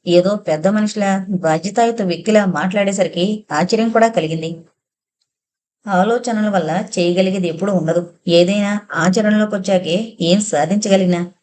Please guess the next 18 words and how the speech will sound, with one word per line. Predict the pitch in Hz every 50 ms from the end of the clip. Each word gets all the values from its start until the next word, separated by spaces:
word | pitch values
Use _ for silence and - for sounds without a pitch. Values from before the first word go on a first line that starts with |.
| _ _
ఫలితం | _ - 214 208 226 - 262 247
కలిగినా. | - 190 170 175 175 170 165 175 - _ _ _ _ _ -
"ఎంతకీ | 180 170 175 180 180 160 165 190 247 - -
అదేంటో | 190 175 165 165 160 175 180 208
తెలుసుకోవచ్చా?" | 208 - 185 170 175 180 - 226 220 220 220 - 262 254 247 254 -
అన్నాడు. | 196 170 156 156 156 165 175 180 185 185 - _ _ _ _ _ _ _ _ _ _ _ _ _ _ _ _ _ _ -
"ఇవాళ | 208 196 190 180 170 165 185
ఎందుకో | 196 190 185 180 185 185 208
ఒళ్ళు | 208 196 175 165 175 208
మండిపోతుంది, | 208 180 170 185 185 - 185 - 170 165 170 180 - - -
ఎవరైనా | 214 190 185 185 202 214 220 233
ఎదురుగా | 226 214 180 170 - 185 208 214 226 220
కనిపిస్తే | 220 175 175 180 220 196 - 165 165 190 226
వీపు | 202 208 214 247 233
పగలగొట్ట | - - 165 165 165 190 196 233 220
బుద్ధేస్తుంది," | 214 190 180 170 165 165 - - 160 156 165 170 - _ _ -
అంది | 208 180 165 156 175 233
విసుగ్గా. | 214 180 147 - - 156 156 170 170 175 175